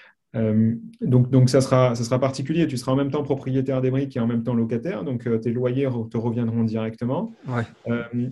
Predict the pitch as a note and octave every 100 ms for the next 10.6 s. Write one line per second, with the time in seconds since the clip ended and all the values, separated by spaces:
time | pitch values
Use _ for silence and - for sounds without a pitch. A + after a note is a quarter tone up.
0 | - B2+ B2 B2+ C3+ C3+ G#3 E3+ C#3 C#3+
1 | C3 B2+ B2+ C3 B2 B2 B2 A#2 B2+ A#2
2 | C3 E3 D#3+ C3+ B2+ - E3 D3 B2+ A2+
3 | B2 C#3+ F#3+ D3+ B2 A#2+ F3 D#3+ B2 A2
4 | A2 _ _ _ - _ B2+ C3+ C3+ D3+
5 | - B2+ B2+ B2 A#2+ A2+ D3+ F3+ D3+ C3+
6 | B2 A2+ B2+ B2 C3+ A#2+ A#2+ A2 C3+ B2
7 | A2+ A2 A2+ A2 A#2+ B2 B2 A#2 A2 A2
8 | A#2+ A2+ A#2 C3 C3 A#2 A2 A2 G#2+ -
9 | A2+ A2 A2 A2 D#3 D#3 A#2+ A2+ A2+ A2+
10 | B2+ A2+ G2+ - _ _